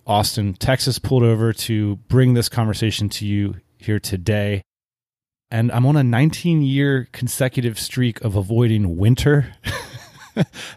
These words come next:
I don't know, maybe that's the origin of this podcast, is really just us wanting to avoid consecutive cold and dreary weeks. <laughs> But it's not just about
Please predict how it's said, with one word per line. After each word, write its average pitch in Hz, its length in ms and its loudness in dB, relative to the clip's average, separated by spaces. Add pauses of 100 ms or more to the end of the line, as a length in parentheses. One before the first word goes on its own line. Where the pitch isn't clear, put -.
I 185 80 2
don't 214 120 4
know, 175 100 8
maybe 185 240 6
that's 190 240 2
the 165 160 0
origin 165 320 6
of 143 100 4
this 147 160 2
podcast, 135 640 0
is 117 140 -4
really 135 320 2 (420)
just 139 200 -4
us 143 200 -2
wanting 143 460 2
to 131 180 2
avoid 117 400 0
consecutive 123 680 0
cold 117 480 0
and 101 180 -2
dreary 117 640 4
weeks. 113 640 -2 (140)
<laughs> - 200 -18
But - 600 -4
it's 131 100 2
not 175 160 2
just 190 160 0
about 127 360 2